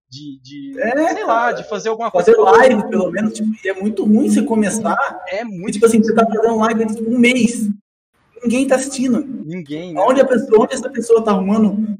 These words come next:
Speaker 2: vai arrumar um ânimo pra continuar fazendo, tipo, seguindo o sonho dela, tá ligado?
Speaker 1: Uhum. E
Speaker 2: Isso é complicado, velho.
Speaker 1: É, então, e, e eu, eu, eu, eu falo porque, eu falo em nome dos, dos streamers pequenos,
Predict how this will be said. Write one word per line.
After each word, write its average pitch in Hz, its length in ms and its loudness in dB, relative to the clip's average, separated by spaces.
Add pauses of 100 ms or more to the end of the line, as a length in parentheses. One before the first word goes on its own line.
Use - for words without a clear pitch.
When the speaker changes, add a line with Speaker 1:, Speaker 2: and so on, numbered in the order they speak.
Speaker 2:
vai 190 200 2
arrumar 185 360 0
um 196 160 -2
ânimo 214 520 0
pra 190 200 -2
continuar 202 420 0
fazendo, 202 520 -4
tipo, - 180 -18
seguindo 190 300 -6
o 190 40 -6
sonho 196 180 -6
dela, 156 220 -2
tá 139 80 -10
ligado? 139 260 -4 (280)
Speaker 1:
Uhum. 131 340 -12 (480)
E 147 80 -16
Speaker 2:
Isso - 120 -6
é - 480 -2 (360)
complicado, 185 440 -6
velho. 110 160 -14 (200)
Speaker 1:
É, 165 260 -4
então, 131 280 -14
e, 139 220 -14
e 151 260 -12 (140)
eu, 151 80 -14 (120)
eu, 143 280 -12
eu, 156 120 -8 (180)
eu 156 200 -10
falo 160 320 -8
porque, 160 240 -18
eu 143 160 -10
falo 156 260 -12
em 180 120 -16
nome 160 340 -12
dos, 143 240 -20
dos 139 200 -20
streamers 139 540 -16
pequenos, 147 800 -14